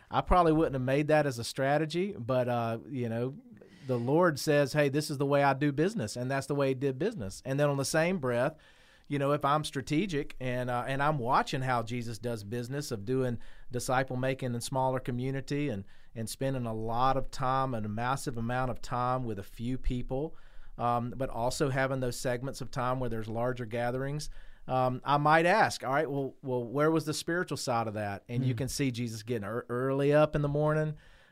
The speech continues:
Speaker 1: uh, spending time with the Father. And, um, and so if you ask that question, "How did Jesus do business?" Uh, I think, uh, on both of those rails, it, it kinda hits a sweet
Speaker 2: Yeah.
Speaker 1: spot.
Speaker 2: And I think some, somebody,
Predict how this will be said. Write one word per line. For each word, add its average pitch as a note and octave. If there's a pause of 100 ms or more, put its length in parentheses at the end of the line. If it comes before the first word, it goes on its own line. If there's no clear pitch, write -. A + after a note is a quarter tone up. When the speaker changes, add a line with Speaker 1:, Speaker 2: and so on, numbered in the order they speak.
Speaker 1:
uh, A2
spending C3
time C#3+
with C#3
the B2
Father. C3+ (340)
And, A2+
um, A#2 (100)
and B2
so B2 (180)
if A#2+
you F#3+
ask D3+
that D3
question, C#3
"How C#3
did C#3+
Jesus B2
do A#2+
business?" G#2 (320)
Uh, G2+
I A#2
think, A#2
uh, B2 (180)
on A2+
both A#2+
of G2+
those A2
rails, G#2
it, G#2
it A2
kinda A2
hits G2+
a F#2+
sweet G#2
Speaker 2:
Yeah. B2
Speaker 1:
spot. B2+ (180)
Speaker 2:
And D3
I -
think G3+
some, G3+
somebody, D3